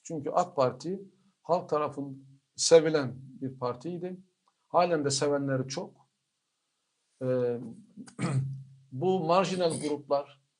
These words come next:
Perinçek ekibi gibi, hatta M H P bile hiçbir zaman ak Parti'nin aldığı oyu alamadı, alamaz da. Yani ak Parti tek başına yüzde kırk sekize kadar çıkmıştı herhalde, değil mi?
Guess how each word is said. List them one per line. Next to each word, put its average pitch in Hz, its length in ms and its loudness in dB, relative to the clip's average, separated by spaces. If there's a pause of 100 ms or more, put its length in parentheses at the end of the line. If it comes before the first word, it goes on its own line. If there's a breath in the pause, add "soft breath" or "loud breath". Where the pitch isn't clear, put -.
(200)
Perinçek 160 480 -4
ekibi 147 400 -8
gibi, 131 300 -8 (440)
hatta 175 520 -2
M 170 120 4
H 196 200 4
P 190 160 -2
bile 127 160 -8
hiçbir 240 280 -6
zaman 165 280 -2
ak 160 200 -2
Parti'nin 135 320 -4
aldığı 135 340 -4
oyu 127 420 -8
alamadı, 180 480 2
alamaz 165 580 8
da. - 100 -20 (1080)
Yani 120 160 -10
ak 139 200 -4
Parti 135 260 -2
tek 156 260 -4
başına 135 280 0
yüzde 139 300 -4
kırk 143 200 -12
sekize 147 440 -6
kadar 151 280 -10
çıkmıştı 143 520 -12
herhalde, 113 340 -14
değil 208 160 -10
mi? 101 180 -12